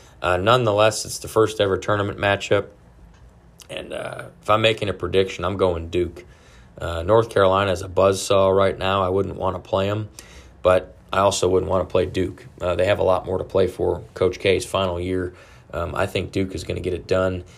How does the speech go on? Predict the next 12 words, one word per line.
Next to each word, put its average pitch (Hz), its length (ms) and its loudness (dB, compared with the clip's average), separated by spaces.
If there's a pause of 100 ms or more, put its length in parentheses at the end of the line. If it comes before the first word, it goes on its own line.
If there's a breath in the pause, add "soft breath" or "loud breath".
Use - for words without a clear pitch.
(180 loud breath)
and 87 240 -8
beat 98 360 -4 (120)
the 92 80 -10
Tar 95 260 2
Heels 95 300 -2
in 92 100 -6
this 92 220 -6
one. 95 240 -6 (420 loud breath)
And 95 100 -6
then 95 120 -2
Kansas, 117 480 0
Villanova. 87 640 0